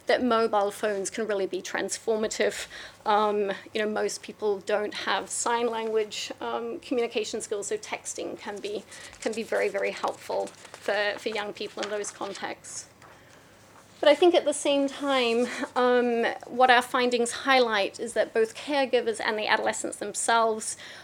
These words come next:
agree that technology can be distracting and is keeping many young people from focusing on their schooling, um, and that there are real fears, in particular that Facebook, um, is spreading misinformation or fake news, as we're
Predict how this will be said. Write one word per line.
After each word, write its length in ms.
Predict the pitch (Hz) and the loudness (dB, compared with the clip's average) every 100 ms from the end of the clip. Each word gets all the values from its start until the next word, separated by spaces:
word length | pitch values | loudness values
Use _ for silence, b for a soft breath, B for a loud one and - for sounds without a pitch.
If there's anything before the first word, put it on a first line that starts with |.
| B | B
agree 300 | 233 233 233 | 4 6 6
that 160 | 208 - | 4 0
technology 640 | 277 277 226 214 214 170 | -2 0 0 0 0 -4
can 320 | - 254 233 | -6 -2 0
be 100 | 220 | 0
distracting 880 | - - - 185 - 233 247 285 277 - | -2 -4 4 4 4 0 0 0 -2 2
and 380 | 214 214 208 | 2 4 0
is 180 | - - | -4 -8
keeping 420 | - 240 233 214 | -4 -6 -4 -2
many 240 | 220 226 240 | 0 2 2
young 240 | 214 208 | 2 0
people 340 | - 208 208 208 | -4 -8 -4 -6
from 200 | 208 190 | -6 -6
focusing 480 | 208 - 202 - | -6 -4 -4 -4
on 100 | 190 | -4
their 80 | 190 | -4
schooling, 720 | - - 240 233 233 226 220 B B B B - 226 | -2 -2 0 0 0 0 -2 B B B B -6 -2
um, 400 | 220 214 214 202 | 0 0 -2 -2
and 140 | 226 233 | 0 0
that 140 | 247 | 2
there 100 | 233 | 4
are 80 | 226 | 2
real 320 | 226 240 233 | 2 2 2
fears, 560 | - - 233 220 208 214 | -2 -4 0 2 2 -2
in 80 | |
particular 540 | 208 - - - 220 202 | -4 -4 -6 -2 -2 0
that 160 | 208 | 0
Facebook, 1000 | - - 233 220 - - 202 - - - | -2 0 2 2 -4 -2 -4 -6 -12 -6
um, 440 | 202 208 208 208 208 | -2 0 0 -2 -2
is 140 | 208 - | 0 -2
spreading 420 | - 233 214 214 | 2 2 2 0
misinformation 840 | 202 214 214 - 214 214 208 208 | 0 -2 -4 -4 -2 -2 -2 -2
or 200 | 208 196 | -2 -2
fake 440 | 220 - 208 208 - | -4 -4 -4 -2 -2
news, 380 | 269 277 247 214 | 2 4 2 0
as 180 | 214 | 0
we're 160 | 226 | 2